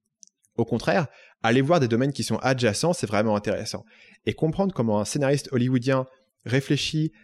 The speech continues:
à la structure de son histoire et à la structure de son storytelling, c'est extrêmement utile, je pense, pour un marketeur, et ça te force à penser de manière différente. Et puis, comme on regarde tous des films, tu vas naturellement pouvoir voir plein d'exemples et pouvoir comprendre comment ça s'applique.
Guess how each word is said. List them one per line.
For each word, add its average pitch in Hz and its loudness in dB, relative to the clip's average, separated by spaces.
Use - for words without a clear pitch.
à 104 0
la 98 2
structure - -4
de 123 -2
son - -8
histoire 113 -2
et - -6
à - -6
la 98 -4
structure 120 -10
de 101 -2
son 107 -6
storytelling, 117 2
c'est - -6
extrêmement 139 -2
utile, 135 -2
je 113 0
pense, 117 -2
pour 113 -2
un 104 0
marketeur, 104 -2
et - -4
ça 110 0
te - -16
force 170 0
à 107 2
penser 117 0
de 117 -4
manière 104 2
différente. 123 0
Et - -12
puis, 120 -2
comme 175 2
on 139 2
regarde 110 2
tous 135 -2
des 110 0
films, 160 0
tu - -8
vas 113 4
naturellement 131 2
pouvoir 117 0
voir 120 2
plein 127 2
d'exemples 117 0
et - -6
pouvoir - -4
comprendre 131 -2
comment 107 -2
ça - -6
s'applique. - -6